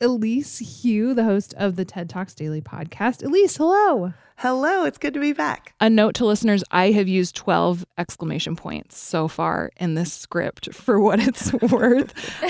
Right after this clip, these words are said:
Speaker 1: Uh, but this week's topics that we want to talk about are all kind of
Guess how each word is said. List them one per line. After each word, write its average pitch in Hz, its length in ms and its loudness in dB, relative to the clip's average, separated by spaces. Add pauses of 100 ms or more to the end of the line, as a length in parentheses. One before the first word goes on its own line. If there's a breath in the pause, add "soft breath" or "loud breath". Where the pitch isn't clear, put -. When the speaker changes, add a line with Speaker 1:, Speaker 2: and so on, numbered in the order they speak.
Speaker 1:
Uh, 247 240 6
but 254 200 6
this 302 200 4
week's 311 260 2
topics 233 420 4
that - 80 4
we 202 100 6
want 190 180 6
to - 40 -4
talk 190 140 2
about 185 280 6
are 190 140 4
all 294 240 6
kind 254 360 2
of 320 180 0